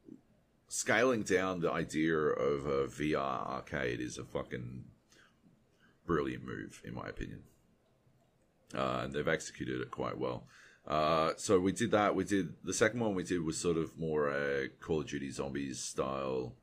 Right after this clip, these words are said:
uh, all, like, constant waves. Um, there wasn't, like, the puzzle solving aspect of Call of Duty Z-,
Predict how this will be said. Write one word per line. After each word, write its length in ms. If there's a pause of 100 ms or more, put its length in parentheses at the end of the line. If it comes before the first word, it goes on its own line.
(520)
uh, 320 (640)
all, 400
like, 320
constant 420
waves. 500 (520)
Um, 440 (960)
there 120
wasn't, 320
like, 220
the 80
puzzle 380
solving 340
aspect 400
of 80
Call 200
of 60
Duty 200
Z-, 120